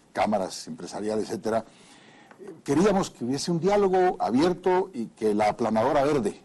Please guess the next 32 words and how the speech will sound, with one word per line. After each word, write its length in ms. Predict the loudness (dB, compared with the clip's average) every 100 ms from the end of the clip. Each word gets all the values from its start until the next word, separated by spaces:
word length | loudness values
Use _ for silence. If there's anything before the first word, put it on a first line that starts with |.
| -14
digamos, 400 | -8 -4 -4 -6
en 120 | -10
aquel 180 | -10 -4
momento, 500 | -2 0 -2 -2 -4 -6 -20 -20 -16 -4
no, 560 | 0 2 4 4 2
no 160 | 0 -2
fuera 240 | 0 0
utilizada 640 | 0 -4 -8 -4 -2 0
para 160 | -2 -2
imponer, 500 | -4 -2 0 0 0 -6 -20 _
sino 280 | -12 -10 -10 -14 -4
para 220 | -4 -2
consensuar 480 | -6 -8 -10 -8 -6
una 160 | -6 -6
reforma 240 | -8 -8
tributaria. 420 | -12 -14 -14 -16 _ _ -20 -20 -20 -6
Ahí 140 | 2
hubo 160 | 4 6
un 80 | 4
intento 420 | 2 -2 -2 -2
de 60 | 0
golpe 280 | -2 -2
de 60 | -6
Estado, 380 | -4 -4 -4 -8 _ _ _ -20 -14
eh, 640 | -8 -4 -2 -2 -2 -4 -6
al 120 | -8
que 120 | -8
pocos 400 | -2 -2 -2 -4
nos 160 | -4 -4
negamos 400 | -2 0 -2 -4
a 40 |
participar, 540 | -10 -12 -14 -8 -8